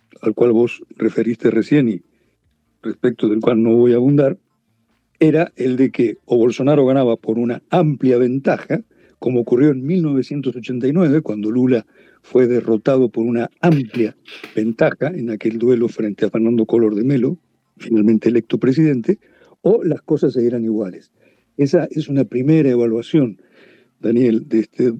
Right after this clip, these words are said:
sábado por la mañana, cuando todo es muy provisorio, porque habrá que ver también cómo la usina de mentiras a través de las redes sociales de Bolsonaro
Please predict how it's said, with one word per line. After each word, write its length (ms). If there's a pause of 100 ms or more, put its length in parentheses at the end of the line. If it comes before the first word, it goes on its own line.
(260)
sábado 480
por 140
la 80
mañana, 320
cuando 240
todo 220
es 60
muy 140
provisorio, 680 (160)
porque 240
habrá 180
que 120
ver 160
también 360
cómo 520 (560)
la 160
usina 500
de 80
mentiras 500
a 60
través 260
de 60
las 140
redes 200
sociales 680 (220)
de 140
Bolsonaro 720